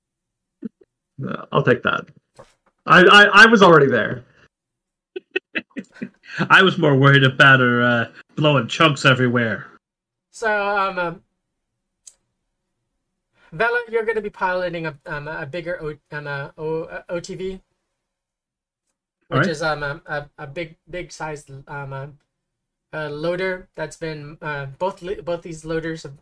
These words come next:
Speaker 3: um, uh, have been modified, so they can go pretty fa-, uh, they can go fairly fast. They're unarmed, but, um, then yeah, they're, they can go fairly fast, and they have, um, like, um, a pincer ar-, like, um,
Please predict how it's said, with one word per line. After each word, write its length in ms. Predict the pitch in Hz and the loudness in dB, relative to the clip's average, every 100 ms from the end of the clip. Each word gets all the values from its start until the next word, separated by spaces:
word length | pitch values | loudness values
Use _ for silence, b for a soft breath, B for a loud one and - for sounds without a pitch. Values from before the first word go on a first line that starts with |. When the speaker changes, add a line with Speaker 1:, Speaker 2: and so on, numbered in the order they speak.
| - | -14
Speaker 3:
um, 320 | 139 131 131 | -12 -12 -12
uh, 180 | 131 131 - | -14 -16 -18
have 100 | 151 | -14
been 120 | 147 127 | -14 -10
modified, 580 | 127 143 143 156 170 165 _ _ - | -10 -10 -12 -10 -10 -14 _ _ -20
so 400 | _ 143 139 135 135 _ _ _ _ _ _ _ _ _ _ - | _ -10 -10 -10 -16 _ _ _ _ _ _ _ _ _ _ -10
they 100 | 160 | -10
can 140 | 156 | -10
go 140 | 147 147 | -12 -12
pretty 240 | 143 139 | -10 -14
fa-, 220 | 135 - | -14 -14
uh, 160 | 156 147 | -12 -10
they 140 | 147 | -10
can 140 | 170 165 | -10 -10
go 120 | 156 | -10
fairly 340 | 156 156 139 | -8 -10 -10
fast. 500 | 139 135 131 - - _ _ _ - | -12 -12 -12 -16 -20 _ _ _ -12
They're 120 | 214 - | -4 -2
unarmed, 440 | 302 - 165 170 - | -2 -2 -4 -10 -14
but, 220 | 147 143 | -12 -10
um, 360 | 139 127 127 131 _ _ | -10 -10 -16 -20 _ _
then 280 | 156 131 139 | -16 -14 -14
yeah, 200 | 135 123 131 - | -14 -14 -16 -14
they're, 340 | 131 123 127 _ _ _ _ _ _ _ | -12 -14 -16 _ _ _ _ _ _ _
they 100 | 147 | -18
can 120 | 147 139 | -16 -14
go 160 | 131 _ _ _ _ _ - | -16 _ _ _ _ _ -10
fairly 220 | 160 143 | -8 -8
fast, 360 | 139 135 139 - | -8 -10 -10 -14
and 80 | 135 | -14
they 100 | 135 | -12
have, 280 | 135 131 | -12 -12
um, 440 | 131 123 123 123 131 _ _ _ _ _ _ _ _ - | -12 -14 -14 -18 -20 _ _ _ _ _ _ _ _ -16
like, 200 | 135 131 | -16 -14
um, 280 | 131 127 123 | -14 -14 -14
a 80 | 123 | -14
pincer 420 | 160 156 135 123 | -12 -12 -12 -14
ar-, 200 | 139 147 151 | -14 -14 -12
like, 240 | 131 127 | -12 -12
um, 320 | 131 127 135 | -14 -14 -16